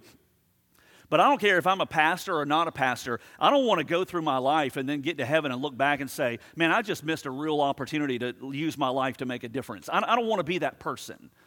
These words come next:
And I have a feeling, hopefully for you, you don't want to be that person either. You want to make a difference. And I'm just telling you that what we do in the name of Christ for the sake of the gospel has the potential to change a person's forever.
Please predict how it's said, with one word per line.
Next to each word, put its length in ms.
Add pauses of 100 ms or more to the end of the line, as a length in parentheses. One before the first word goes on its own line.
(920)
And 140
I 100
have 100
a 60
feeling, 540
hopefully 380
for 140
you, 240 (120)
you 140
don't 140
want 80
to 60
be 100
that 180
person 340
either. 220
You 220
want 160
to 20
make 240
a 60
difference. 380
And 80
I'm 100
just 260
telling 380
you 260 (320)
that 300
what 280
we 240
do 300
in 60
the 80
name 220
of 100
Christ 560
for 100
the 100
sake 300
of 80
the 80
gospel 800 (160)
has 320
the 100
potential 880 (160)
to 100
change 360
a 60
person's 460
forever. 540